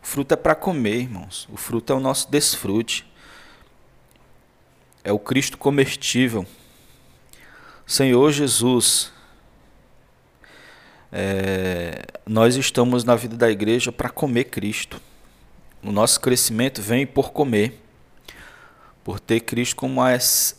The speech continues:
o essencial pra nossa sobrevivência. Ó Senhor Jesus, irmão, mas toda vez que você come um fruto, você se depara com a semente. O que fazer com a semente? Ó Senhor Jesus.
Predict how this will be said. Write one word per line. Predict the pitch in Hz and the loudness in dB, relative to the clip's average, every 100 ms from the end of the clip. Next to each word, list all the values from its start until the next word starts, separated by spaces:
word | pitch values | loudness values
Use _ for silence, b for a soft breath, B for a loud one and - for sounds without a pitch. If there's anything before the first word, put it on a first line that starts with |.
| - | 0
o | 110 | 2
essencial | 113 - 139 - 117 104 | 4 2 2 2 4 2
pra | - 110 | 2 0
nossa | 107 104 | 0 0
sobrevivência. | 107 - 107 113 120 107 98 101 - 90 - _ _ _ _ _ _ _ _ _ _ _ - - B B B B B | -2 -2 2 0 0 -4 -4 -4 -6 -8 -12 _ _ _ _ _ _ _ _ _ _ _ -20 -20 B B B B B
Ó | - 117 | 4 6
Senhor | 127 - 120 104 | 6 2 4 2
Jesus, | 101 104 95 90 82 78 - | 2 -4 -4 -6 -6 -6 -6
irmão, | 107 120 123 113 | -4 0 0 0
mas | 107 107 | 0 -2
toda | - 120 120 | -2 0 2
vez | 117 117 | 0 0
que | - | -6
você | 104 104 - | -6 -4 -4
come | - 110 107 | -4 -4 -4
um | |
fruto, | 101 - 104 101 101 | -4 -6 -4 -4 -4
você | 104 95 | -2 -2
se | - | -2
depara | 104 98 101 95 | -2 -2 0 -2
com | - 104 | -2 -6
a | |
semente. | 104 - 104 87 85 - - - - - - - B B B B B - | -6 -4 -6 -6 -8 -12 -14 -18 -20 -20 -20 -20 B B B B B -18
O | |
que | 95 147 | -6 -4
fazer | - 143 120 113 | 4 4 4 -2
com | - | -2
a | |
semente? | 104 - 95 82 80 - - _ _ _ _ _ _ _ B B B B B B | -6 -6 -6 -8 -10 -16 -18 _ _ _ _ _ _ _ B B B B B B
Ó | 117 135 143 | 6 8 8
Senhor | 143 - 123 107 95 | 6 2 2 0 -2
Jesus. | 98 90 90 82 - - | -4 -6 -6 -6 -4 -6